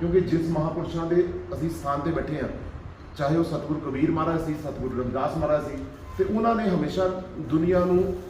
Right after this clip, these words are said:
ਭਲਾਈ ਦਾ ਬੇਗਮਪੁਰੇ ਦਾ ਗੱਲ ਕੀਤੀ ਹੈ। ਤੇ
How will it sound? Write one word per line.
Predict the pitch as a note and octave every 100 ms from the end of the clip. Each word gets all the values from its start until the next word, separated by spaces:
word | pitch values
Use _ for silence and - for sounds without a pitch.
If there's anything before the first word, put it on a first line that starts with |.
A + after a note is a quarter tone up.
| -
ਭਲਾਈ | F3+ D#3+ C#3+ D#3+
ਦਾ | F3+
ਬੇਗਮਪੁਰੇ | E3 D3 D#3 E3+ E3
ਦਾ | D#3 D3 C#3+ - C#3+
ਗੱਲ | C3+
ਕੀਤੀ | A#2+ A2+ A2+
ਹੈ। | A2+ - - - - -
ਤੇ | D#3